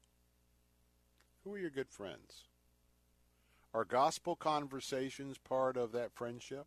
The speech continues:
Uh, when's the last time you asked somebody, "Hey, what is the Lord doing in your life? What is the Lord doing with your kids?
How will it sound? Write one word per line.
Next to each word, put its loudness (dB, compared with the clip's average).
Uh, -4
when's -4
the -2
last 0
time -2
you 2
asked 2
somebody, 0
"Hey, 0
what 0
is -2
the -2
Lord -4
doing -4
in -6
your -4
life? -6
What -6
is -6
the -4
Lord 0
doing -4
with -10
your -10
kids? -10